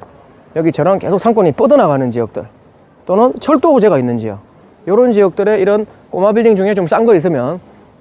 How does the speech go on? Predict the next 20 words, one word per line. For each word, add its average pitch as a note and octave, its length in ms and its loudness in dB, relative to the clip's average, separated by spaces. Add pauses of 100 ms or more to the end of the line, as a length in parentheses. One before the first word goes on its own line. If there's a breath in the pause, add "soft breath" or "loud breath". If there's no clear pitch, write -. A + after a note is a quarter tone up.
어, C#3 280 -4
우리 E3+ 160 0
대출이 G3 280 0
구십구 B3 320 0
프로 A#3+ 160 2
나오니까, D3 640 0 (960)
음, B2+ 280 -14
좀 D#3 140 -6
깜찍하거나 A#3+ 520 2
잘생긴 E3 320 2
사람 G#3 160 2
그렇게, C3+ 600 -2 (540)
죄송합니다, F3 400 -4
개그입니다. C#3+ 400 0
너무 A#2+ 200 -4
사람들이 E3 460 0
또 C3 180 -4 (240 loud breath)
믿는 E3 280 2
경향이 C4+ 400 4
있는데, B2 540 -4